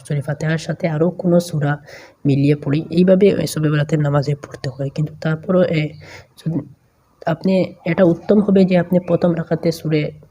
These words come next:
ফাতিহার পরে আপনি ইন্না আনজালনা ওই সূরাটি পড়বেন, সূরা কদর, এবং দ্বিতীয় রাকাতে আপনি সূরা ফাতিহার সাথে তিন, তিনবার, এ, তিন মর্তবা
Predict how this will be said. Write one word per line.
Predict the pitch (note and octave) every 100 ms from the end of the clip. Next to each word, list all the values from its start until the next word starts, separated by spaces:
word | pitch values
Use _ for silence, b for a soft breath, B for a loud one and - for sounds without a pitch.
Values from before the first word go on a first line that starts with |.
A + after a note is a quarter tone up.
| _
ফাতিহার | D3 D3 D#3 E3
পরে | D#3+ D#3+ D#3+ D3
আপনি | C#3+ D#3+ D3
ইন্না | E3+ E3 E3
আনজালনা | D#3 D#3+ D#3 D3+ D#3 -
ওই | D3+
সূরাটি | D3+ D3+ C#3+ D3
পড়বেন, | D3+ D3 D3
সূরা | - D3 -
কদর, | D#3 F3 - B B B B D3+
এবং | C#3+
দ্বিতীয় | C#3+ C#3+ -
রাকাতে | D3+ - -
আপনি | D3 - D#3
সূরা | C#3+ D3
ফাতিহার | D#3 - D3+ D3+
সাথে | D3+ C#3+ D#3+ D#3 -
তিন, | D#3 D3+ D3 -
তিনবার, | D#3 D3+ D3+ D3+ - E3
এ, | D3 C#3+ - _ _
তিন | F3 F3+
মর্তবা | D#3 - D3+ D#3+